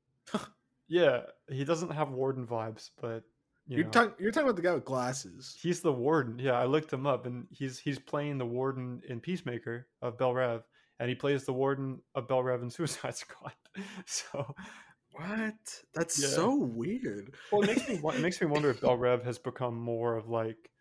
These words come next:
Speaker 2: just a holding for Suicide Squad members, Task, ex-, Task
Speaker 1: Uh,
Speaker 2: Force X members,
Speaker 1: I
Speaker 2: you know?
Speaker 1: could, I could believe that. And y-, y-,
Speaker 2: Yeah.
Speaker 1: you wanna know something else about that actor specifically?
Speaker 2: Sure, yeah.
Speaker 1: He does the, uh, mo-, mocap for King Shark.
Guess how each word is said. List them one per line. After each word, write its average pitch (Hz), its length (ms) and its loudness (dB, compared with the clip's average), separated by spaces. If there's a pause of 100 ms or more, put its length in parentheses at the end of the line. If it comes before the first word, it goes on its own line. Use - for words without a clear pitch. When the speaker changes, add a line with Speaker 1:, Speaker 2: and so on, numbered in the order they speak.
(300)
Speaker 2:
just 135 200 -4
a 131 40 0
holding 123 440 -4
for 120 160 -10
Suicide 123 460 -8
Squad 170 220 -4
members, 170 360 -8
Task, - 280 -4 (240)
ex-, 113 140 -4
Task 123 220 2
Speaker 1:
Uh, - 20 -12
Speaker 2:
Force 120 260 -6
X 120 240 -10
members, 131 340 -6
Speaker 1:
I - 40 -2
Speaker 2:
you 139 80 -4
know? 143 160 0
Speaker 1:
could, - 140 -14
I 127 100 0
could 131 180 -6
believe 107 320 -4
that. 101 260 -6 (160)
And 156 180 -2
y-, - 120 -12
y-, 123 180 -6 (100)
Speaker 2:
Yeah. 117 180 -4
Speaker 1:
you 139 160 0
wanna 143 180 2
know 143 120 0
something 131 220 -2
else 139 280 0
about 117 320 -6
that 117 240 -4
actor 117 380 -4
specifically? 127 680 -6 (220)
Speaker 2:
Sure, 120 260 -4
yeah. 117 140 -6 (720)
Speaker 1:
He 143 200 4
does 131 360 2
the, 120 200 0
uh, 101 300 -2
mo-, 120 300 -2 (180)
mocap 113 520 -4
for 104 500 -8 (140)
King 113 180 -10
Shark. - 420 -12